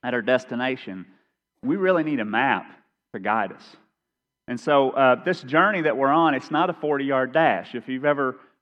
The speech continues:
ran a forty-yard dash, you can see the finish line. Uh, but it's really not that. It's like a marathon. We don't see the destination.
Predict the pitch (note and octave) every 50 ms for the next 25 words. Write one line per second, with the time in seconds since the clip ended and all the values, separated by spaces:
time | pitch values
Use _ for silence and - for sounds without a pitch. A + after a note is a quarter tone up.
0 | - - C#3 D3 D3+ D3+ C#3 C3+ - D#3+ D#3 D3 C#3+ C3+ C3 B2 D3 D#3+ D3+ D3
1 | - C3 F#3 - - F3 D3 - E3+ E3 D#3+ D#3 D#3+ E3 F#3+ G3 F3+ - - G#2
2 | E2 - - - _ _ _ _ _ _ _ _ _ _ _ _ _ _ _ _
3 | - - C3 C3 B2+ B2 A2+ A2 - - D#3 D3+ D3 C#3+ C#3+ - D#3 E3+ E3 D3
4 | C#3+ D3 D#3 E3+ E3 D#3+ C3 A2 G#2+ A#2+ A#2+ - D#3+ D#3+ D#3 D#3+ C#3 B2+ B2 C3
5 | C3+ C#3+ C#3+ C#3 B2 - - G2+ F#2 F2+ F2 F#2+ B2+ C#3+ E3 E3+ D#3+ D3 - -
6 | - - - E3 F#3 F#3 E3 C#3+ B2 B2+ A#2 C#3 C#3 C3 - - B2+ C3 C#3+ D3+
7 | D#3 - - - - -